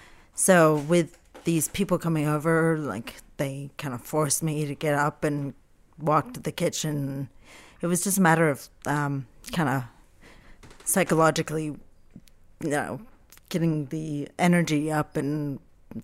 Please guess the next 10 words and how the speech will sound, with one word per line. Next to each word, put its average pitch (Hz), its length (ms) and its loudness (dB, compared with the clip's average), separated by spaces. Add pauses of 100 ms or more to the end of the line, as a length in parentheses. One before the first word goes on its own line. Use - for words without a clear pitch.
(140)
being 147 200 0
like, 135 220 -6
"You 151 60 0
have 160 180 4
to 147 80 -4
do 151 160 2
it, - 280 -4
do 175 180 6
it." - 440 0
Because 147 480 0